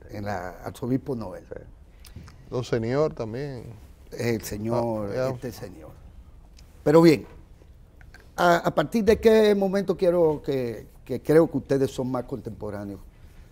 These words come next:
Speaker 1: eh, con ese grupo, es el grupo Jueves sesenta y ocho. Y ahí entonces podemos mencionar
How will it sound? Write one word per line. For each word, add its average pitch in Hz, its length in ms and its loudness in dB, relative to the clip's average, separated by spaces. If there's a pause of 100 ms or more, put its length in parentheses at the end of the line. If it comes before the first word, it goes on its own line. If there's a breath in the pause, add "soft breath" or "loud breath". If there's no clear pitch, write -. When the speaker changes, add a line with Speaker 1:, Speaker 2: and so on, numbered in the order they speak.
(480 soft breath)
Speaker 1:
eh, 104 140 -16
con 101 180 -8
ese 107 220 -10
grupo, 98 380 -12 (400)
es 110 280 -10 (400)
el 101 120 -14
grupo 113 320 -8
Jueves 104 420 -8
sesenta - 460 -20
y - 100 -20
ocho. - 260 -20 (600)
Y 110 80 -10
ahí 110 260 -6
entonces 95 520 -14
podemos 92 380 -12
mencionar 95 560 -14